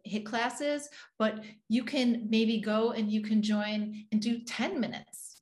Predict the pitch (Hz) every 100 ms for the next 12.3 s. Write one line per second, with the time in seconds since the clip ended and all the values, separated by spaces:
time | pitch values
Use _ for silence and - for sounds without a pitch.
0 | _ - 175 269 302 - - - - 226
1 | 220 214 214 - - - _ _ 214 208
2 | - 214 226 233 269 226 285 269 240 208
3 | 196 190 190 294 359 - 208 196 190 175
4 | 180 180 190 190 180 214 196 185 185 196
5 | 180 175 175 185 185 196 180 185 233 240
6 | 220 180 - - - - - 220 214 220
7 | 220 277 269 254 285 214 196 202 233 311
8 | 277 196 180 - 180 185 - 202 233 208
9 | - - _ _ _ _ - - 214 214
10 | 220 - - 254 277 240 220 214 214 -
11 | - - - 262 415 359 220 196 196 196
12 | 202 -